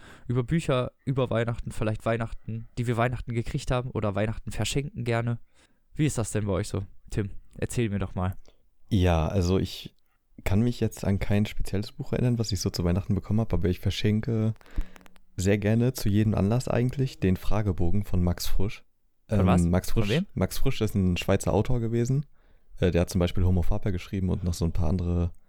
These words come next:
Speaker 2: großartige Werke. Und der hat halt in seinen Tagebüchern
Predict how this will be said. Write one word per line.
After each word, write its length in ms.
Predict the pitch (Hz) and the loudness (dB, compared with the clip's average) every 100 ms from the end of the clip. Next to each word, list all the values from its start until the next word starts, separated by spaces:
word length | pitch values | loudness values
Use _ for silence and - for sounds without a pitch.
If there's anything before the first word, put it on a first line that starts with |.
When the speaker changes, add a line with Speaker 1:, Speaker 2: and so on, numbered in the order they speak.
| _ - | _ -6
Speaker 2:
großartige 520 | - 113 107 - 90 | 2 2 4 2 2
Werke. 340 | 90 101 87 95 | 2 2 2 2
Und 240 | 98 92 | 2 2
der 100 | 85 | 2
hat 180 | 95 - | 2 2
halt 320 | 98 92 90 | 0 2 0
in 120 | - 92 | 0 0
seinen 160 | 92 | 0
Tagebüchern 760 | - 104 104 98 - 101 104 | 0 0 0 0 0 0 0